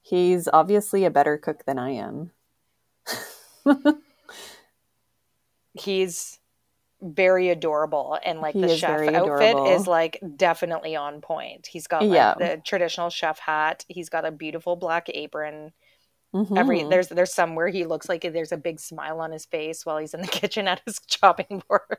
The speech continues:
Speaker 2: <laughs> It's
Speaker 1: He
Speaker 2: very
Speaker 1: has
Speaker 2: cute.
Speaker 1: shoes on. Like, there's, um, a shot of him where he's, like, standing at the island, and you can
Speaker 2: Mm-hmm.
Speaker 1: see he has those, um, like, you know, those Birkenstocks type,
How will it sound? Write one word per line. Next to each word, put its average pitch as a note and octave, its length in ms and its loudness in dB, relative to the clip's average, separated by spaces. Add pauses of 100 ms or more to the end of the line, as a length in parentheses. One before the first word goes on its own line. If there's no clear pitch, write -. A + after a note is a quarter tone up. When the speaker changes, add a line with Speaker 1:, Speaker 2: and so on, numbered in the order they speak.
Speaker 2:
<laughs> - 0 - (920)
It's - 120 0
Speaker 1:
He G#3 60 6
Speaker 2:
very F3 220 8
Speaker 1:
has E3+ 100 -6
Speaker 2:
cute. - 100 -2
Speaker 1:
shoes F3 240 2
on. G#3 640 2 (1400)
Like, D#3+ 240 0
there's, E3 240 2
um, D3 680 4
a F#3 80 2
shot C#3+ 260 6
of E3 140 2
him G3+ 180 2
where G3+ 160 2
he's, E3+ 220 0
like, C#3 220 0
standing D3 640 -4
at D3+ 200 0
the C#3 120 0
island, E3+ 540 0 (720)
and D#3 160 -2
you D#3 60 -2
can F3 140 -4
Speaker 2:
Mm-hmm. - 20 -2
Speaker 1:
see D3 260 -4
he E3+ 200 -2
has D3+ 320 0
those, C#3+ 320 0
um, C#3 580 -4 (560)
like, D3 340 -6
you F3+ 180 -4
know, - 140 0
those G#3 260 0
Birkenstocks D3 1000 -2
type, C#3 300 -6